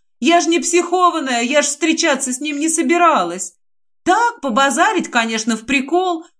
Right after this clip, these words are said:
но по натуре кто ж его знает, вдруг маньяк?» Повернув часики, она поглядела на усыпанный камушками циферблат, нахмурилась точь-в-точь, как Ольга Викторовна – раздумывавшая над Матвеевой просьбе о беседе с ее драгоценной дочерью,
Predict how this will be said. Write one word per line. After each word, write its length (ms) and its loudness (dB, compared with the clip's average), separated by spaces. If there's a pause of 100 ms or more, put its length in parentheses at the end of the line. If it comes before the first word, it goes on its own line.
но 180 2
по 120 0
натуре 520 4
кто 200 -8
ж 40 -4
его 280 -2
знает, 460 -2
вдруг 240 -4
маньяк?» 760 -2 (800)
Повернув 480 -2
часики, 640 -2 (160)
она 260 0
поглядела 600 2
на 160 0
усыпанный 560 0
камушками 560 0
циферблат, 760 -4 (260)
нахмурилась 840 -2
точь-в-точь, 600 -2
как 200 0
Ольга 260 0
Викторовна – 760 -2 (220)
раздумывавшая 1040 0
над 180 -2
Матвеевой 600 2
просьбе 580 -2 (180)
о 140 0
беседе 520 2
с 120 -4
ее 180 0
драгоценной 680 0
дочерью, 680 -4